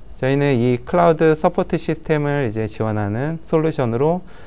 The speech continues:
어, 클라우드 올 서비스라고 하는, 어, 제품을 제공을 해드리고 있고, 그다음 클라우드 엔진, 즉, 어, 팀엑스 클라우드 플랫폼이라고 하는,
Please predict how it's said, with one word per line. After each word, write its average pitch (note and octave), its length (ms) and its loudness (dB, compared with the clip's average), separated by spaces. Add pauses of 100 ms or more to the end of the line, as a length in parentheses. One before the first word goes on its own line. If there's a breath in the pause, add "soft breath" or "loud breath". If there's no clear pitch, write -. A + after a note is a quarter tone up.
(160 loud breath)
어, F#2+ 260 -2
클라우드 F#3 640 4
올 A2+ 300 4
서비스라고 G#2 1040 0
하는, A#2+ 400 -4 (320 loud breath)
어, F#2 200 -6
제품을 G#2+ 420 -4
제공을 G2 440 -4
해드리고 D3 360 0
있고, G#2 480 -4 (420 loud breath)
그다음 A#2 220 -2
클라우드 F3+ 440 4
엔진, G#2 500 0 (320)
즉, C#3+ 320 0 (380 loud breath)
어, G#2 200 -2
팀엑스 E3 400 -2
클라우드 D#3+ 440 0
플랫폼이라고 D3 720 -2
하는, A#2+ 400 -4